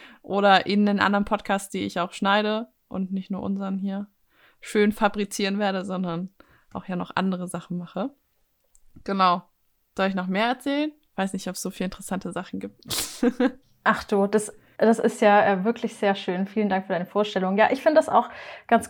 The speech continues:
Speaker 2: cool, dass du das gerade nochmal angesprochen hast, deinen eigenen Podcast. Und, ähm, du warst ja im Mentoring bei mir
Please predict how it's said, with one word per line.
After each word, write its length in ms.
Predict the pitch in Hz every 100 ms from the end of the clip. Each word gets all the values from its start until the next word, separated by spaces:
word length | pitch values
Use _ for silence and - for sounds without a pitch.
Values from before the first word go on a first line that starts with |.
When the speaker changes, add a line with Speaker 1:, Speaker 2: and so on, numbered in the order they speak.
| -
Speaker 2:
cool, 100 | 285
dass 140 | 247
du 80 | 240
das 120 | 196
gerade 180 | - 208
nochmal 200 | 202 202
angesprochen 420 | 214 240 - 196
hast, 160 | 214 208
deinen 120 | 196
eigenen 300 | - 196 202
Podcast. 760 | 202 254 247 - 185 208 240 - - - - - -
Und, 440 | 214 214 208 208
ähm, 460 | 190 202 202 202 - _
du 120 | 233
warst 220 | 226 247 277
ja 100 | 254
im 160 | 220
Mentoring 520 | 214 220 262 214 202 196
bei 120 | 190
mir 360 | 185 202 226